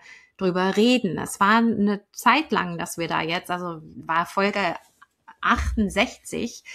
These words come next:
dass wir das letzte Mal intensiv über Krafttraining und Muskel gesprochen haben. Seitdem sind einige neue Studien dazugekommen und, ähm, alle bestätigen, Muskel ist irre wichtig für uns Ladies, ist ein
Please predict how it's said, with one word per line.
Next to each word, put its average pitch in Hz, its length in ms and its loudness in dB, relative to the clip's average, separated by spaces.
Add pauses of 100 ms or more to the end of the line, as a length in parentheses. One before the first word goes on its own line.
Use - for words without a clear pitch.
(280)
dass 202 180 -2
wir 214 80 0
das 208 140 -2
letzte 240 340 0
Mal 190 220 2
intensiv 208 540 0
über 185 360 0
Krafttraining 180 600 -6
und 170 120 -6
Muskel 190 380 -4
gesprochen 165 540 -8
haben. 165 420 -4 (320)
Seitdem 262 480 0
sind 240 200 0
einige 254 420 0
neue 185 240 -2
Studien 262 480 0
dazugekommen 185 1000 -2 (360)
und, 214 580 4
ähm, 214 480 2 (280)
alle 196 160 -2
bestätigen, 190 760 -2
Muskel 180 340 -4
ist - 300 -8 (160)
irre 226 280 6
wichtig 196 440 -2
für 175 100 -4
uns 160 240 -6
Ladies, 156 680 -6
ist - 400 -4
ein 165 380 -4